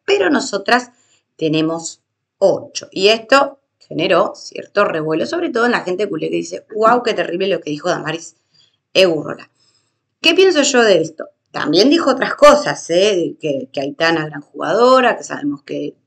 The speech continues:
también, eh, de Alexa, bueno, eh, valoró, digamos, varias jugadoras del Barça, al equipo también, lo felicitó y demás. <clears throat> Pero como les digo,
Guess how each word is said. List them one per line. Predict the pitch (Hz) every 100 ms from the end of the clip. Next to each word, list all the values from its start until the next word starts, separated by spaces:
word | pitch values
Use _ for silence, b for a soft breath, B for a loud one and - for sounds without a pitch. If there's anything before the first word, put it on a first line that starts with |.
| _ -
también, | 131 143 151 147
eh, | 147 - -
de |
Alexa, | 160 202 226 220 - 147
bueno, | - - -
eh, | - - - 160 156
valoró, | 165 180 190 196 196 233
digamos, | 214 190 190 190 175
varias | 175 175 175
jugadoras | 160 160 156 156 165
del | 156
Barça, | 180 220 208
al | 165
equipo | 156 - -
también, | 143 151 190 220
lo | 180
felicitó | - 160 170 208
y | 240
demás. | 262 330 339 B B B B B
<clears throat> | - 294 294 302 277 254
Pero | 247 285
como | 285 240
les | 202 190
digo, | 185 202 240 -